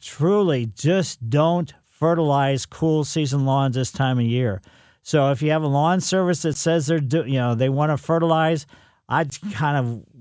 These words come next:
really wonder why they wanna do it during the, the heat. And so if you start to see brown patches, it's difficult to know exactly what's causing those brown patches. My, my zoysia has some brown patches in it right now. And that's because I had an invasive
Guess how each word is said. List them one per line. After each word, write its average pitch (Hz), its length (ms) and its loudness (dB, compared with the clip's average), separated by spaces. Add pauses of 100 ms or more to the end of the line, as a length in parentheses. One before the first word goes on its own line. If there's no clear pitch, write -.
(140)
really 151 240 2
wonder 139 380 0
why 131 260 2
they 131 120 0
wanna 123 260 0
do 147 180 2
it 131 80 -2
during 120 260 -2
the, 113 360 -8
the 117 160 -2
heat. 139 400 -2 (500)
And 139 320 0
so 143 200 -4
if 131 180 -2
you 147 80 0
start 180 320 2
to 156 100 -2
see 165 240 0
brown 160 460 2
patches, 170 680 0 (300)
it's 139 200 -4
difficult 208 460 -2
to 175 100 0
know 160 200 2
exactly 156 460 0
what's 147 220 0
causing 143 440 0
those 127 180 0
brown 131 320 0
patches. 113 460 -2
My, 127 340 -2 (180)
my 170 220 2
zoysia 170 480 2
has 131 240 0
some 127 160 -2
brown 123 300 0
patches 120 440 -2
in 120 120 0
it 113 40 -4
right 110 260 -4
now. 110 320 0 (1200)
And 143 80 2
that's 156 160 4
because 160 340 2
I 147 140 4
had 143 260 2
an 135 120 0
invasive 143 600 0